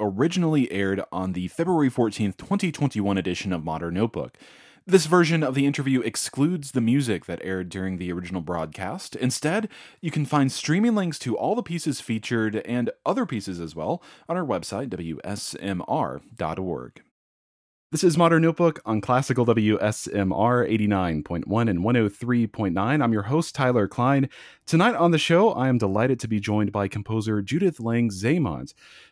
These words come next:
Uh, Miss Zamont is internationally recognized for her music's distinctive style, characterized by expressive strength and dynamism.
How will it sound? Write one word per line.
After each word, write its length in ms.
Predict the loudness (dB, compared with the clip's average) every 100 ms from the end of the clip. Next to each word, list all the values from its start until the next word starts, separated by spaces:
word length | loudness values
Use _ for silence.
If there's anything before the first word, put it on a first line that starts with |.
| -6
Uh, 100 | -2
Miss 220 | 0 2
Zamont 260 | 4 4 4
is 180 | 2 0 2
internationally 640 | 2 4 2 0 0 0
recognized 680 | 0 0 2 2 2 0 -2
for 160 | -2
her 140 | 0 0
music's 400 | 0 0 -4 -4
distinctive 560 | -8 -2 -2 0 -4
style, 500 | -4 0 2 2 0
characterized 720 | -2 -4 -2 0 2 2 0
by 160 | -2 -2
expressive 760 | -4 -10 -4 -2 0 -2 -2 -4 -8
strength 520 | -10 0 2 2 -4
and 280 | -4 -2 -2
dynamism. 600 | 0 2 4 4 4 2